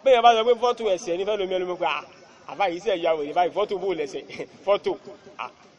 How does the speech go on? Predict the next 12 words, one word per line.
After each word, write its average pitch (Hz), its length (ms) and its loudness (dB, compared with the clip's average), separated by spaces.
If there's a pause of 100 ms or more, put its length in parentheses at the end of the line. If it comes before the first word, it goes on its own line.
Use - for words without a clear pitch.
(120)
ẹ 247 80 6
mọ̀, 220 200 4
nígbà 294 220 4
tó 240 80 -6
ti 233 80 -10
wà 208 160 2
widely 220 300 0
spread. 202 340 -2 (920)
Wàláhì, 185 380 2
kódà 285 280 10 (100)
ìgbà 226 300 8
míì, 294 200 -2